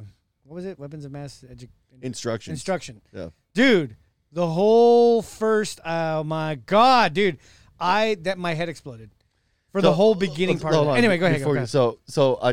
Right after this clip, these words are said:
Speaker 2: I pick
Speaker 1: Read
Speaker 2: her
Speaker 1: the
Speaker 2: up
Speaker 1: book, people.
Speaker 2: and I start talking to her, and she's,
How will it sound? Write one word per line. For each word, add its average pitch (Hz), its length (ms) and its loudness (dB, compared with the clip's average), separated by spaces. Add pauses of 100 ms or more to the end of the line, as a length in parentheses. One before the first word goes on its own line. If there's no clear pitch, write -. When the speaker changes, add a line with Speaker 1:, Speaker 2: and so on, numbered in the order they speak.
(120)
Speaker 2:
I 127 100 -2
pick - 80 -6
Speaker 1:
Read 151 180 2
Speaker 2:
her 131 80 2
Speaker 1:
the 131 40 4
Speaker 2:
up 139 80 0
Speaker 1:
book, - 60 -16
people. 113 180 -8
Speaker 2:
and 120 80 -2
I 127 40 -2
start 123 220 -4
talking 160 320 -2
to 120 60 -2
her, 117 120 -2
and 113 180 -8
she's, 113 320 -8